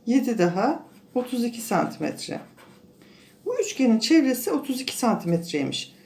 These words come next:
Yani karenin çevresi de otuz iki santimetre oluyor. Karenin bir kenarı bulmak için ne yapıyoruz? Dört kenarı olduğu için dörde böleceğiz. Otuz ikiyi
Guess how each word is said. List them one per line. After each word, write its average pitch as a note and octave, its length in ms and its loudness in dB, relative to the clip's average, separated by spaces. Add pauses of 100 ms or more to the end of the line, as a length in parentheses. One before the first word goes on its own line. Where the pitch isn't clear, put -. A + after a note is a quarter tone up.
(400)
Yani A#3 360 6
karenin C#4 440 6
çevresi C#4+ 480 4
de C#4+ 60 4
otuz E3 280 -2
iki - 120 -12
santimetre D3+ 600 -4
oluyor. B3+ 460 0 (600)
Karenin D#4 420 6
bir D#4 100 2
kenarı G3+ 500 4
bulmak C4 240 4
için - 260 2
ne D4 40 10
yapıyoruz? D4 680 2 (120)
Dört F4 440 8
kenarı F#3+ 420 4
olduğu A#3+ 160 2
için E4+ 240 2
dörde C#4 320 6
böleceğiz. E3 540 0 (600)
Otuz D4 320 2
ikiyi F#3+ 500 2